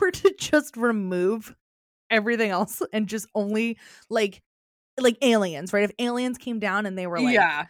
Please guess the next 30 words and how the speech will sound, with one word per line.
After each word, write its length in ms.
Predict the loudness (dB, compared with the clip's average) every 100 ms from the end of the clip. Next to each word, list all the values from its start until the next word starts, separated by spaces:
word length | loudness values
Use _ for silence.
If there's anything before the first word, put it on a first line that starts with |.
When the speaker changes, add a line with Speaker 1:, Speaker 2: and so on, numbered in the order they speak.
| _ _ _ _ -20 _
Speaker 1:
"What 200 | -2 0
is 140 | 0
this 200 | 0 -2
Santa 280 | 0 0 0
Claus?" 380 | 0 2 2 0
And 140 | -6 -4
you're 120 | -2
like, 260 | -2 -2 0
"Oh, 340 | 2 4 2
well," 300 | 4 6 6
Speaker 2:
Well, 340 | 6 6 4 0 -4
Speaker 1:
<laughs> 140 | -4
Speaker 2:
yeah. 380 | 2 4 4 2 0
Speaker 1:
they 160 | 2 2
would, 240 | 0 -4 _
they 100 | 0
Speaker 2:
He 20 | 0
Speaker 1:
would 120 | 2
be 100 | 2
Speaker 2:
keeps 120 | 6
Speaker 1:
like, 100 | 4
Speaker 2:
a 40 | 6
Speaker 1:
"What 120 | 6
the 60 | 6 6
Speaker 2:
list 160 | 4
of 80 | 4
Speaker 1:
fuck?" 100 | 6
Speaker 2:
every 220 | 6 4
child. 720 | 2 2 4 4 2 -2 -6 -12 _ _ _ _ -6
Speaker 1:
<laughs> 60 | 0